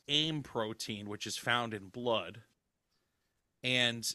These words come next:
it stops the death of white blood cells that eat and digest foreign material inside the body. So it basically keeps their immune systems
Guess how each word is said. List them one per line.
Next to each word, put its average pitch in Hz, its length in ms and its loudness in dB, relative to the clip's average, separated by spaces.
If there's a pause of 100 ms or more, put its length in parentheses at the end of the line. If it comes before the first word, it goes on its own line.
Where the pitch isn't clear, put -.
(140)
it - 160 0
stops - 600 2
the 127 120 -2
death 131 400 2
of 117 160 -4
white 113 340 4
blood 117 320 2
cells 107 380 0
that 110 240 0
eat 117 220 -6
and 110 120 -8
digest 113 460 0
foreign 110 340 -2
material 110 480 -2
inside 101 380 -4
the 95 80 -14
body. 110 400 -2
So 113 220 -2
it 101 100 -6
basically 120 520 -2
keeps - 360 -4
their 117 220 -2
immune 120 340 -4
systems 101 800 -8